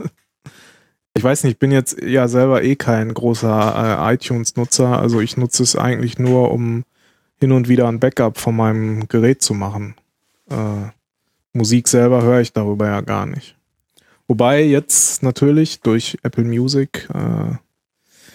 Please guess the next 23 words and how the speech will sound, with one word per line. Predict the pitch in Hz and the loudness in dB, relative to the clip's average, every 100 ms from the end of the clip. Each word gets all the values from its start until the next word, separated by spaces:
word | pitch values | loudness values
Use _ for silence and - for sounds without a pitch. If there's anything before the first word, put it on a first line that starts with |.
| _ _ - | _ _ -2
werde | 110 117 | 0 0
ich | - | 0
das | 120 - | -2 -2
natürlich | 117 120 123 117 | -2 0 0 -2
dann, | - 117 113 117 - _ _ | -2 -4 -4 -8 -10 _ _
wenn | 127 135 | 2 2
ich | 135 | 4
mal | 131 127 123 123 - - | 4 4 2 0 -4 -2
Music | 127 135 127 - | 2 4 2 2
auf | 113 | 0
dem | - | 0
Rechner | 117 135 151 | -2 0 0
nutze, | 143 139 - 143 131 135 - - | 0 0 2 2 2 0 -4 -6
dann | 120 120 120 127 | -4 -2 -4 -2
geht's | - 117 - | -2 0 0
ja | 101 | 2
auch | 104 113 | 0 0
jetzt | 117 - - 120 | -2 -2 -4 -4
natürlich | - 113 - | -2 -2 0
nur | 120 113 | 0 0
über, | 104 117 113 113 113 - 113 - 120 _ _ _ _ - - _ _ _ _ _ - | 0 0 0 0 -2 -4 -4 -4 -8 _ _ _ _ -20 -20 _ _ _ _ _ -6
äh, | |
iTunes. | 107 - - - - | -6 -6 -8 -6 -6